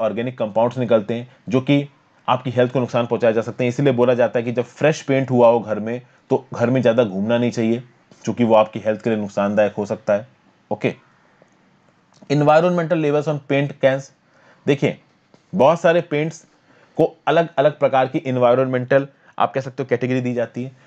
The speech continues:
जैसे कि जो कन्वेंशनल पेंट्स होते हैं उसमें वोलेटाइल ऑर्गेनिक कंपाउंड्स के बेसिस पे दो तरीके के पेंट होते हैं।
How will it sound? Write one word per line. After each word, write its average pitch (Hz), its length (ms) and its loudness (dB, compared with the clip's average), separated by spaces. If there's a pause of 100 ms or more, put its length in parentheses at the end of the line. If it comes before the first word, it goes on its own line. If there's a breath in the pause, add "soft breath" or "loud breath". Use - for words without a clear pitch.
(180 soft breath)
जैसे 143 200 2
कि 170 80 2
जो 151 100 0
कन्वेंशनल 135 480 -2
पेंट्स 151 320 -4
होते 113 240 -4
हैं 113 180 -2 (180 loud breath)
उसमें 139 240 2
वोलेटाइल 131 600 4
ऑर्गेनिक 123 420 -2
कंपाउंड्स 123 400 -2
के 139 120 0
बेसिस 123 280 -4
पे 156 120 0
दो 131 220 2
तरीके 131 400 -2
के 139 220 -2 (320)
पेंट 131 220 0
होते 80 200 -12
हैं। 71 100 -14